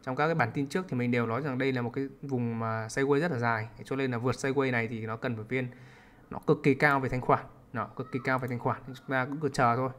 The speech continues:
Khi nào mà nó có một cái phiên bùng nổ về thanh khoản như thế, chúng ta mua A T C cũng ok, không cần phải quá là đua lệnh trong phiên làm gì.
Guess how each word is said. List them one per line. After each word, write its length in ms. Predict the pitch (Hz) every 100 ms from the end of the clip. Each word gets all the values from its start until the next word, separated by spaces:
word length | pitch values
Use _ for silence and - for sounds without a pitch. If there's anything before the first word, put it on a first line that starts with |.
| - -
Khi 100 | 139
nào 240 | 127 117
mà 240 | 113 113 113 - - - -
nó 80 | 131
có 160 | 127 139
một 100 | 147
cái 80 |
phiên 180 | 143 147
bùng 180 | 135 123
nổ 140 | 113
về 80 | 107
thanh 100 | 127
khoản 200 | 127 113
như 60 | 117
thế, 200 | 120 131
chúng 120 | 135
ta 180 | 127 127
mua 240 | 131 131 127
A 160 | 113
T 40 | 123
C 140 | 131
cũng 260 | 143 131 131
ok, 540 | 139 143 123 - 131
không 140 | 131
cần 140 | 127 117
phải 160 | 113 104 - - - - - - - - - -
quá 180 | 117 131
là 100 | 147
đua 260 | 139 135
lệnh 160 | 127 123
trong 160 | 123
phiên 200 | 120 135
làm 140 | 120 110
gì. 160 | 120